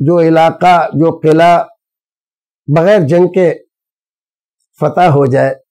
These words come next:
उसमें पांचवा हिस्सा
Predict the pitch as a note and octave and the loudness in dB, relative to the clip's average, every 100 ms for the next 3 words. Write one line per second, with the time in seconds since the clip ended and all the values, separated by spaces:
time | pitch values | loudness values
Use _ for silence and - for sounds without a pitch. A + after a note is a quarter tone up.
0 | _ _ _ _ _ _ - A#3 A3+ F#3+ | _ _ _ _ _ _ 0 0 0 0
1 | G3 G#3+ G#3+ _ _ _ _ _ _ _ | 0 0 -4 _ _ _ _ _ _ _
2 | _ _ - E3 F#3 F3 E3 C3+ - | _ _ -6 -4 -4 -2 0 -2 -4